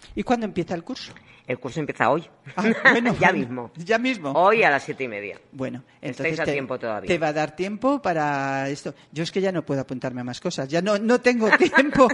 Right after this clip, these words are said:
Speaker 1: <laughs> físico para poder estar. No puedo estar en dos sitios a la vez o tres. Bueno, y además Ana escribe y escribe poemas, a cual más bellos, más emotivos, más reivindicativos. Sus obras hasta el momento son,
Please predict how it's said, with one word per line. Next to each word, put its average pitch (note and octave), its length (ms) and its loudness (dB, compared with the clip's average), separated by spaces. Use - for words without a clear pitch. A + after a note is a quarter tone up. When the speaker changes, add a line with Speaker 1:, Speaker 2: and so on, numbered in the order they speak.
Speaker 1:
<laughs> B3 220 0
físico - 540 -4
para G#3 240 2
poder F#3+ 260 0
estar. G#3 300 0
No G#3 140 -4
puedo G#3 120 0
estar G3 220 0
en F#3 100 -4
dos F3+ 140 -6
sitios E3+ 300 -6
a E3 40 -2
la C#3+ 100 0
vez F3 180 -4
o E3 80 -6
tres. F3+ 260 -6
Bueno, G#3+ 240 -2
y A3 140 -4
además A#3+ 380 -2
Ana A#3 300 -6
escribe B3 720 -4
y F#3+ 80 -6
escribe F#3+ 500 -6
poemas, E3 580 -6
a D#3+ 140 -6
cual F#3+ 300 0
más F3 280 -6
bellos, F3 480 -2
más F3+ 220 -8
emotivos, D#3+ 640 -6
más E3 180 -6
reivindicativos. C3+ 1000 -8
Sus - 300 -2
obras C#4+ 580 0
hasta F#3+ 240 -4
el F3 80 -4
momento A3+ 480 -2
son, C#3 400 0